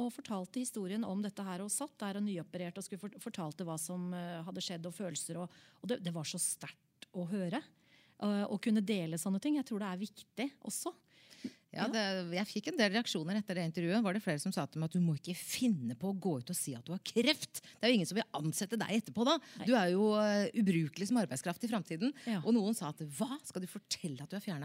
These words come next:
Speaker 2: et bryst? Er du klar over hvor skammelig og stygt det er?» Eh, mens jeg fikk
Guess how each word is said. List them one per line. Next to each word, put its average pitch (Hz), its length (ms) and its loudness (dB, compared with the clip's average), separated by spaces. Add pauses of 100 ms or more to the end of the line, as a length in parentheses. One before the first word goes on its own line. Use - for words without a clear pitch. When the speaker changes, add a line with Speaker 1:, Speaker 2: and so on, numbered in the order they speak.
Speaker 2:
et 165 80 -8
bryst? 240 240 0
Er 185 80 -2
du 202 80 -8
klar 165 80 0
over 165 160 -4
hvor 185 80 -2
skammelig 165 480 -2
og 185 80 -2
stygt - 320 -6
det 175 160 2
er?» 294 80 -2 (300)
Eh, 196 180 4
mens 262 240 4
jeg 233 160 0
fikk 240 80 -2